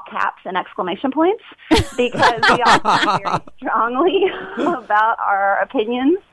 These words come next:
Speaker 1: But you, the majority will inevitably win. I mean, you're, it's very rare where one person says, you know, "This is the guy, this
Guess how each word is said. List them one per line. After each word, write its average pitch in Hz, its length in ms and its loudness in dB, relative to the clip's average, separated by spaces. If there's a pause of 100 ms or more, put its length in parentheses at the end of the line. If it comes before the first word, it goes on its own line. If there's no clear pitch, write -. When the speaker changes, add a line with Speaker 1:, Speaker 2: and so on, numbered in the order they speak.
(340)
Speaker 1:
But 220 480 2 (380)
you, 226 400 -6
the 240 80 2
majority 220 1000 0 (120)
will 170 720 0
inevitably 156 880 0 (220)
win. 165 500 0
I 190 100 0
mean, 170 340 4
you're, 196 220 0 (100)
it's 202 220 0
very 208 440 2
rare 170 340 0
where 143 200 4
one 226 400 2
person 170 440 -6
says, 147 360 0
you 139 100 -4
know, 117 120 -4
"This 160 160 -4
is 147 140 -14
the - 60 -6
guy, 185 220 0
this 156 100 -2